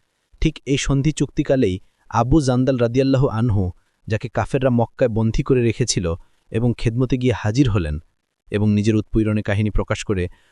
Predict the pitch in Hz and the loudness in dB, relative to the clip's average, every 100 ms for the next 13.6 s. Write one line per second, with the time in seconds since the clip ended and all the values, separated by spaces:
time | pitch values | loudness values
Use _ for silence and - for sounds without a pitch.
0 | _ 107 - 123 117 - 113 113 110 110 | _ -4 0 0 0 0 0 2 0 0
1 | 101 107 - 104 104 101 101 107 - 107 | 0 -2 -2 -2 0 0 -2 -4 -2 -2
2 | 113 135 107 - 98 90 82 78 78 - | -2 -4 -4 -4 -4 -4 -4 -2 -4 -8
3 | _ _ _ _ _ _ 107 131 139 143 | _ _ _ _ _ _ 0 2 2 2
4 | 143 139 143 123 120 - 147 139 139 120 | 0 0 0 0 0 0 0 0 0 2
5 | 110 135 - 131 101 110 123 120 113 - | 2 0 2 0 0 0 0 0 -2 -2
6 | 95 82 78 _ _ _ _ - 123 131 | -6 -6 -8 _ _ _ _ -4 0 2
7 | 127 123 147 143 131 123 151 147 123 - | 2 2 0 2 0 0 0 -2 -2 -2
8 | 123 139 - - 120 71 - _ _ _ | 2 2 2 0 0 -2 -8 _ _ _
9 | 123 117 - 165 156 156 147 135 117 117 | -2 0 -2 -4 0 2 4 4 2 2
10 | 127 131 - 98 101 - 85 73 - _ | 0 0 -2 -2 -2 -2 -6 -6 -10 _
11 | _ _ _ - 110 117 135 143 135 131 | _ _ _ -2 0 2 4 2 2 2
12 | 120 113 110 123 110 101 110 120 117 110 | 2 0 0 0 0 0 -2 -4 -4 -2
13 | - 98 98 87 78 73 | -2 2 2 0 -4 -6